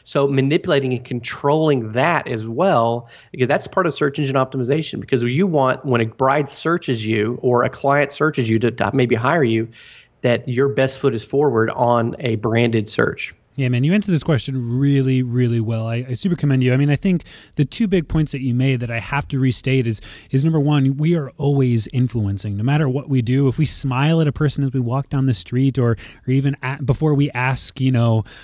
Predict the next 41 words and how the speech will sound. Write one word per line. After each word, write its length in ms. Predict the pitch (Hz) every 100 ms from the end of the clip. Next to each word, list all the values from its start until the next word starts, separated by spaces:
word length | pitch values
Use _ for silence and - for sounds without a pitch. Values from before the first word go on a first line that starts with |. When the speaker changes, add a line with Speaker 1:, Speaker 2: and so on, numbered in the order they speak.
| -
Speaker 2:
uh, 440 | - 123 120 113 113
"I 80 | -
would 100 | 135
like 160 | 139 131
extra 240 | 135 151
mashed 180 | 131 -
potatoes, 540 | 147 160 165 123 120 -
please," 440 | 143 131 120 135
you 100 | 151
know, 180 | 135 113
<laughs> 140 | 117 156 196 165
or 80 |
whatever 300 | 156 160 165
it 60 | 165
may 140 | 147
be, 300 | 147 170 139 - - - -
Speaker 1:
Yep. 100 | 180
Speaker 2:
even 120 | 214
just 180 | 208 -
the 60 |
word 220 | 170 170
"please," 360 | - 180 180 135
like, 100 | 131
we're 200 | 156 151
always 380 | 139 147 143 123
influencing. 600 | 127 127 117 110 117 110
And 80 | 117
I 60 |
think 160 | 110 175
that's 180 | 156 -
something 400 | 143 131 135 127
that, 300 | 123 117 113 - - -
uh, 440 | - 123 117 113 117 _ -
it's, 220 | - - _ _ - - -
it's 240 | 170 - -
easy 400 | 175 190 180 160
to 140 | 143
kind 300 | - 139 139
of, 200 | 131 117
like, 500 | 117 117 113 107 - - - -
uh, 500 | 127 123 117 110